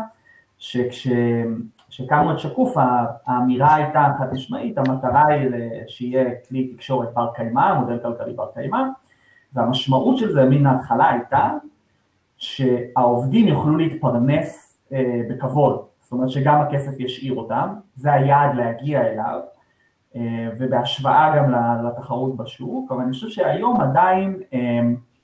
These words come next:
יש לנו הנחת, אה, כולם נותנים הנחת אידיאולוגיה. זאת אומרת, אני חושב שבשקוף יש הנח-, הנחת אידיאולוגיה,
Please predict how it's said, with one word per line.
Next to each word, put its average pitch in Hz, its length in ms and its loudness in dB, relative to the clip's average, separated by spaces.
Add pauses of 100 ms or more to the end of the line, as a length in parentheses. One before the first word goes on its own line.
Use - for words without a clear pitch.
(600)
יש 156 240 0
לנו 165 220 4
הנחת, 127 600 2
אה, 120 460 -2 (380)
כולם 170 340 2
נותנים 156 320 0
הנחת 135 360 0
אידיאולוגיה. 110 560 -4 (1160)
זאת - 160 -16
אומרת, 127 240 -2
אני 131 120 -2
חושב 147 160 -4
שבשקוף 143 580 -2
יש - 140 -4
הנח-, 131 320 -4
הנחת 135 460 0
אידיאולוגיה, 143 680 0